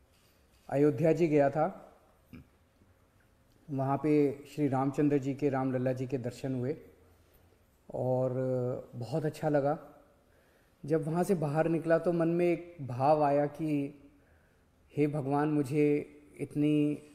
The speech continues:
ताकत देना, इतनी शक्ति देना, योग्यता देना कि मैं देश के हर व्यक्ति को अयोध्या के दर्शन करा सकूं।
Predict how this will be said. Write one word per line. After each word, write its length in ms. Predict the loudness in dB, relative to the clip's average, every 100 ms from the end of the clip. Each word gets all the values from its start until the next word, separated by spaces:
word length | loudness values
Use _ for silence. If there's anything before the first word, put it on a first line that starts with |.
| -14 -4
ताकत 300 | -2 -2 -4
देना, 340 | -2 -2 -2
इतनी 280 | -4 -2 -4
शक्ति 400 | -4 -10 -8 -6
देना, 580 | -4 -2 -2 -4 -8 -18 -20 _ _ _ _ _ _ _ -18 -6
योग्यता 520 | -4 -2 0 2 2
देना 300 | 2 0 -2
कि 140 | -2
मैं 540 | -2 0 0 -2 -6 -12 -20 -20 -20 -20 -16
देश 400 | -4 4 4 4
के 300 | -2 0 -2 -4 0
हर 140 | 0
व्यक्ति 380 | 2 -2 -2 -4
को 520 | 0 0 0 -4 -20 -20 _ _
अयोध्या 360 | -2 -2 -2 -4
के 120 | -2
दर्शन 340 | -2 -4 -6 -8
करा 180 | -8
सकूं। 260 | -10 -12 -16